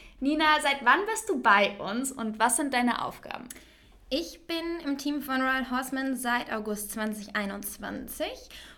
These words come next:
Speaker 2: und ich bin verantwortlich für Design und, äh, Kollektions- sowie Produktentwicklung.
Speaker 1: Und was hast du vorher gelernt oder studiert?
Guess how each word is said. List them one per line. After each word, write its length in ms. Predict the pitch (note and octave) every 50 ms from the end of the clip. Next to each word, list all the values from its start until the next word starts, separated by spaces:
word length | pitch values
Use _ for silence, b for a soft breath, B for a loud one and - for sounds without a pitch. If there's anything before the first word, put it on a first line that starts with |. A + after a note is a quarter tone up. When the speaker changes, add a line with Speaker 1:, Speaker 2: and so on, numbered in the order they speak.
| B -
Speaker 2:
und 320 | D4 D4+ D#4 D#4+ D#4+ D#4+
ich 60 | D#4
bin 160 | - D4 C#4+ C#4
verantwortlich 520 | D4 - C#4 C#4 C#4 C#4 C4+ B3 A#3+ -
für 260 | - - B3+ B3+ B3+ B3+
Design 720 | B3+ B3 A#3+ G#3 G#3 A3 A3+ B3 B3+ C4 C4+ C#4+ D4+ - -
und, 540 | - B3 B3 B3 B3+ C4 B3+ B3+ - - -
äh, 180 | A#3+ A#3+ A#3
Kollektions- 560 | A3+ A#3+ B3+ B3 B3 B3 - D4 D4+ D#4 D4+
sowie 200 | C#4 B3 B3 A#3+
Produktentwicklung. 880 | B3 - B3 A#3 A#3 A#3+ F#3+ F#3+ G3+ - D3 C#3 - - - - - - b b b b b b b b b b b b b b b b - -
Speaker 1:
Und 760 | C4+ C4 C4 C4 C4 C4 B3+ C4 C4 C4 C4 B3 - -
was 220 | A#3 B3 C4 - F4
hast 180 | F4 E4+ -
du 80 | E4+ -
vorher 460 | - - D4+ C#4+ C#4 C#4 B3 B3 A#3
gelernt 600 | G#3+ G#3+ G3+ G3+ G3 G3 G#3 A3+ C4 D4 C#4+ -
oder 200 | A#3+ A3+ A3 A3
studiert? 640 | - - - G3 F#3 F#3 F#3+ A#3 E4 - - -